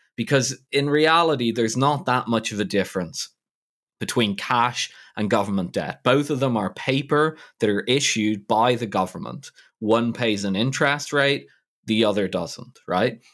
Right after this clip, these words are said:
So they're relatively substitutable. So people often, economists often think, and not just economists, finance people too, they often think, well, holding another country's treasury bonds is kind of like holding reserves, and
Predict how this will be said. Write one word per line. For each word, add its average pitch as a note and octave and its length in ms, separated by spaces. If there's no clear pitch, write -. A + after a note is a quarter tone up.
So - 140
they're B2 180
relatively D3+ 520
substitutable. G2+ 840
So - 180
people D#3 400
often, C3 640
economists B2+ 720
often C3 460
think, F2+ 280
and A2+ 80
not C3 140
just B2 220
economists, F#2 340
finance A#2 400
people - 320
too, - 260
they C3 140
often D#3 440
think, F#2+ 300
well, A2 360
holding E3 380
another A#2+ 280
country's G#2 440
treasury D3 560
bonds F#2 600
is A2 160
kind A2+ 360
of G2 80
like F#2+ 240
holding F2+ 320
reserves, B2+ 400
and G2 180